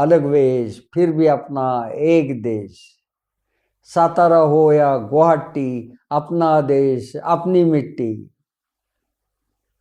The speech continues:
भिन्नता में एकता, यह भारत की विशेषता. आणि ती मुलं सगळी राहिली.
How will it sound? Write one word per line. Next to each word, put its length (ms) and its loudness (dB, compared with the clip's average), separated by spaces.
भिन्नता 680 0
में 340 0
एकता, 600 0
यह 240 -2
भारत 400 -4
की 400 -14
विशेषता. 760 -12
आणि 100 -16
ती 120 -8
मुलं 320 -4
सगळी 320 -6
राहिली. 600 -10